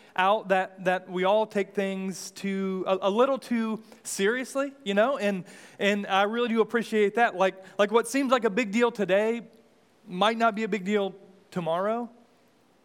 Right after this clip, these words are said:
Certainly won't be a big deal in, in a year or ten years or, or a hundred years, certainly a thousand years. And so, so the, the things that, that,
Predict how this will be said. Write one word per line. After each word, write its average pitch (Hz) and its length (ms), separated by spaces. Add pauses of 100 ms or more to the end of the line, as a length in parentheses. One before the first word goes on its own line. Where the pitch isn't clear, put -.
(580)
Certainly 214 840
won't 196 240
be 208 120
a 196 40
big 165 480
deal 196 320
in, 175 260 (320)
in 180 140
a - 20
year 196 320
or 175 120
ten 196 240
years 202 360
or, 160 180 (1200)
or 165 160
a 156 40
hundred 226 420
years, 185 600 (220)
certainly 202 400
a 151 80
thousand 233 580
years. 262 460 (360)
And 202 140
so, 226 320 (420)
so 220 220
the, 202 160
the 196 220
things 247 340
that, 214 420
that, 190 320